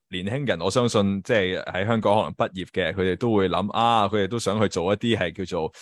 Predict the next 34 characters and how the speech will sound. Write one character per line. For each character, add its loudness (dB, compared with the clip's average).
即 0
係 4
meaningful 4
to -2
the 0
society， -2
係 -8
真 -4
係 -2
幫 4
個 0
社 -6
會。 -4
可 0
能 2
佢 -2
哋 -2
亦 -8
都 2
會 4
諗 -2
啊， 2
係 0
咪 2
入 4
政 -2
府 0
咧？ 6
即 0
係 2
雖 -2
然 -4
之 -6
前 -8